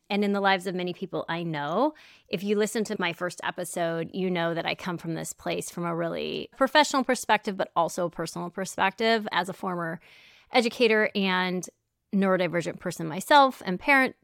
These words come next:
to neurodivergent children and advocate for other families. It's really just something that,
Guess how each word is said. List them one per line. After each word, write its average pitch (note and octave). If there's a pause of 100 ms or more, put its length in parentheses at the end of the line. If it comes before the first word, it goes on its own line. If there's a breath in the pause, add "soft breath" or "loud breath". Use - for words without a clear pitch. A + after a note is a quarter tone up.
to -
neurodivergent A#3
children A3+
and G3
advocate A3+
for -
other E3+
families. A#3+ (160)
It's G#3
really B3 (720 soft breath)
just C4
something C#4
that, A#3